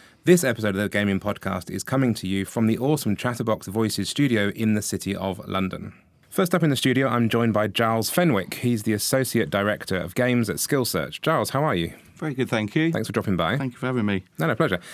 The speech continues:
Speaker 1: Uh, so tell me a little bit more about Skill Search and what your role is.
Speaker 2: Okay, certainly. Um, so we are a niche recruitment agency. Um, we've actually been, just celebrated our thirtieth anniversary, so we've been, uh, around for a little while now. Um,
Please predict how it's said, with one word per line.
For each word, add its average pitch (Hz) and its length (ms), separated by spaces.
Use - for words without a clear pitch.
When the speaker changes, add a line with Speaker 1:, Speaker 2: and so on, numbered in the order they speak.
Speaker 1:
Uh, 147 200
so 175 140
tell 185 180
me 190 140
a 117 80
little 139 180
bit 85 80
more 113 240
about 87 280
Skill 104 220
Search 85 320
and 92 100
what 85 140
your 90 100
role 85 240
is. 73 200
Speaker 2:
Okay, 95 280
certainly. 98 440
Um, 113 260
so 127 240
we 135 300
are 113 280
a 104 220
niche 107 380
recruitment 92 500
agency. 90 680
Um, 92 540
we've 98 160
actually 123 280
been, 95 300
just 98 220
celebrated 92 500
our 90 100
thirtieth - 460
anniversary, 92 480
so 92 140
we've 87 120
been, 95 200
uh, 92 180
around 92 300
for 82 100
a 92 60
little 90 160
while 87 220
now. 87 280
Um, 98 400